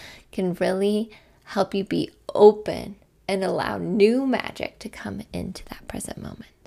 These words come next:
The next thing you can rebel against are limitations. Now, this kinda goes back to beliefs and shoulds, but what limitations are you setting on yourself? Like, what are you limiting yourself from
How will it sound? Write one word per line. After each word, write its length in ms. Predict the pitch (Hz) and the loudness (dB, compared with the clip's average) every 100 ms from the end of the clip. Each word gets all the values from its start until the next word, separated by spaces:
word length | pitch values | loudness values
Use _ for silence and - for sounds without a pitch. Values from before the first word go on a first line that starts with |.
| - _ _ | -20 _ _
The 100 | 196 | 0
next 360 | 196 240 381 - | 4 4 2 0
thing 160 | 202 | -2
you 120 | 190 180 | -2 -6
can 200 | - 170 | -4 -4
rebel 300 | 175 - - | -2 -2 -2
against 500 | - - 202 - - - | -4 -4 -6 -10 -12 -8
are 380 | 170 165 170 - - | -6 -6 -8 -12 -12
limitations. 1200 | - 185 165 202 - - 214 - - - 214 - | -8 -6 -6 -6 -10 -12 -10 -10 -12 -12 -14 -10
Now, 140 | 170 170 | -6 -4
this 180 | 180 | -4
kinda 260 | - 214 214 | -6 -4 -2
goes 260 | 214 208 208 | 0 -2 -2
back 380 | 190 214 - - | -8 -8 -14 -12
to 200 | - 170 | -6 -4
beliefs 640 | 170 170 214 208 202 - - | -2 -4 -2 -4 -6 -8 -8
and 160 | 175 | -8
shoulds, 560 | - 165 175 170 - - - - - - - - - | -4 -2 -2 -2 -6 -10 -16 -20 -20 -20 -20 -14 -2
but 140 | 175 | 0
what 280 | 180 - - | 2 0 2
limitations 720 | 240 277 - - - 180 - | 0 0 -2 -6 -6 -8 -8
are 120 | - | -6
you 140 | 180 - | -6 -6
setting 440 | - - - - | -6 -6 -6 -8
on 120 | - | -10
yourself? 520 | - 214 - - - - _ _ - - - - | -10 -12 -10 -10 -10 -12 _ _ -20 -20 -20 -8
Like, 180 | 180 170 | -4 -2
what 380 | 170 170 175 196 | -2 2 4 4
are 60 | 226 | 4
you 200 | 262 226 | 4 2
limiting 500 | 180 160 180 185 180 | 2 -2 -2 -2 -4
yourself 500 | 175 - - - - | -4 -4 -4 -4 -6
from 300 | - 170 | -6 -6